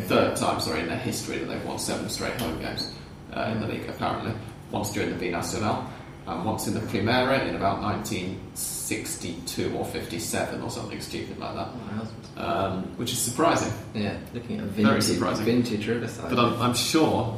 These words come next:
Speaker 1: that that was, uh, something that I saw on Twitter right after the game happened. Um, other than that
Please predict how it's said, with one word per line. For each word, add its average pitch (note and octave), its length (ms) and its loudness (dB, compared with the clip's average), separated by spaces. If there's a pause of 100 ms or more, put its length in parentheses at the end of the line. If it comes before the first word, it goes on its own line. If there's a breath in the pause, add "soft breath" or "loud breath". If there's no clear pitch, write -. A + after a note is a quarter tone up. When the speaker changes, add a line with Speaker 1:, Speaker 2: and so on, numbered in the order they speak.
Speaker 1:
that A#2+ 200 4
that G#2+ 180 4
was, A2 200 2
uh, G#2+ 200 4
something G#2+ 260 2
that G#2+ 80 2
I G#2+ 60 4
saw G#2 200 2
on G2+ 100 2
Twitter F#2 420 0 (340)
right G#2 180 4
after G#2+ 200 -2
the G2+ 60 0
game G#2 200 2
happened. G#2 300 0 (560 loud breath)
Um, A2+ 640 10 (440)
other D#3+ 240 6
than C#3 200 4
that - 280 6